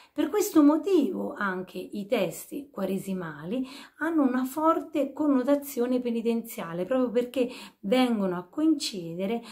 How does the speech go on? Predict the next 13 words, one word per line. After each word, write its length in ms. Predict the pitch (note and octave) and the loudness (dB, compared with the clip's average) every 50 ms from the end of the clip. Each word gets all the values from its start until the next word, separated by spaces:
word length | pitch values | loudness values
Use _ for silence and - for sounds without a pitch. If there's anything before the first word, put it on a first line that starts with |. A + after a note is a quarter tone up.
| - - _ | -20 -20 _
con 340 | _ - D4 C4 A3 G#3+ G#3 | _ 0 0 2 2 0 0
questo 420 | - D4 D4 C#4 - - A#3+ G#3 | 0 0 0 0 -2 -2 -4 -2
percorso 1000 | - C4+ C#4+ C#4+ C#4 C#4 - - D4+ C#4+ C4 B3+ C#4 C4 - - - D#4+ D4+ D4 D4+ | 2 4 4 4 2 0 -2 2 4 6 6 4 4 -2 -6 -6 -4 -4 -4 -4 -4
dei 300 | G3 G3+ G#3+ A3+ A#3 A#3 | -2 -2 -2 -2 -2 -4
penitenti 640 | - B3+ C#4 F4 E4+ - - E3 F3 F3+ F3+ - | -2 0 0 0 0 -2 -6 -12 -12 -12 -8 -4
della 280 | A3+ A#3 A3+ G#3 G3+ G3 | -2 -2 0 -2 -2 -8
Chiesa 280 | - - G3 F#3 D#3+ F3+ | -10 -10 -10 -8 -8 -8
antica. 640 | F#3 F3+ F3+ F3+ - F#3 D#3+ D#3+ - - G3 G3 _ _ _ _ - - - - _ | -8 -8 -10 -12 -14 -14 -14 -14 -14 -14 -18 -20 _ _ _ _ -20 -20 -20 -18 _
Poi 260 | - D4 A#3+ F#3+ F3 | -2 0 0 0 0
gradualmente 800 | - - D#3 D#3+ G3+ D#4 D#4+ D4 A3+ G3 F#3 F#3+ G#3+ G#3+ - C4 | -2 -6 -6 -2 2 4 6 6 4 4 2 -2 -2 -2 -2 -2
l'imposizione 760 | G3+ F#3+ F#3+ F#3 F#3 F#3 F3+ F#3+ F#3 - - - C4 A#3 G#3+ | 0 0 -2 -2 -6 -8 -8 -8 -8 -8 -8 -4 -2 -2 -2
delle 320 | G3 F#3 F#3 A3 C#4+ D#4 D#4 | 0 0 2 4 4 2 2
ceneri 580 | - G#3+ G3+ A3 A#3+ B3+ A#3+ G#3+ F#3 F#3+ F#3 | 0 -2 -2 0 0 0 0 0 -2 -2 -4